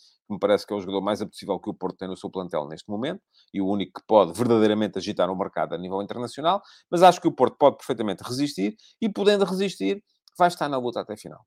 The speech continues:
porque eu não vejo este Porto a virar a cara à luta. Portanto, ah,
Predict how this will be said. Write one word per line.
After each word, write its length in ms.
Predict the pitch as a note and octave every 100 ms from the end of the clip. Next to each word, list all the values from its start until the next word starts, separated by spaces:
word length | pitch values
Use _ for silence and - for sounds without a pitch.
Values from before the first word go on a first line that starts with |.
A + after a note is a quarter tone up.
| _
porque 140 | -
eu 40 | B2+
não 80 | A#2
vejo 260 | A#2+ A2
este 140 | A#2 -
Porto 200 | G#2+ G#2+
a 20 |
virar 240 | G#2 G#2 G2
a 40 |
cara 200 | F#2+ F#2+
à 20 |
luta. 240 | F2 D#2 F#2
Portanto, 400 | - - F3+ F3 _ _ _ -
ah, 500 | D#3 D3+ C#3+ C#3